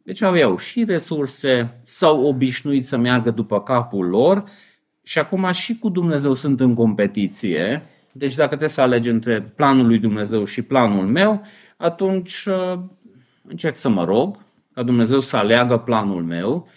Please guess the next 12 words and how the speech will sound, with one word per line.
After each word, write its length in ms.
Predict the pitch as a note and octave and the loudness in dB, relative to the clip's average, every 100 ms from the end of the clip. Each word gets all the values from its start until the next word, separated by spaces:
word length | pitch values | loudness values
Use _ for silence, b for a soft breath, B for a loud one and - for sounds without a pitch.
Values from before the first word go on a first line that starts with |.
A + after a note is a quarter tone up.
| b b b | b b b
și 160 | - C3+ | -12 -2
dacă 200 | B2 B2+ | -2 0
Dumnezeu 420 | B2+ C3 B2 A2 | 0 0 0 0
nu 260 | G#2 C#3+ | 0 -2
alege 600 | A#3+ C4+ A3+ F#3+ B2 B2+ B2 | -2 0 -2 -4 -4 -4 -2
planul 500 | - A#2 A#2 A2 F#2 | 2 2 2 0 -2
meu, 600 | G2 A#2+ F3+ F#3 - _ _ _ _ _ | -2 0 0 -4 -12 _ _ _ _ _
atunci 440 | A2 - E3 - | -20 -14 -14 -14
mă 80 | A3+ | -12
arunc 220 | A#3 B3 | -8 -8
pe 100 | B3 | -6
jos 480 | A#3 A#3 G2 - - | -2 -2 -2 -6 -20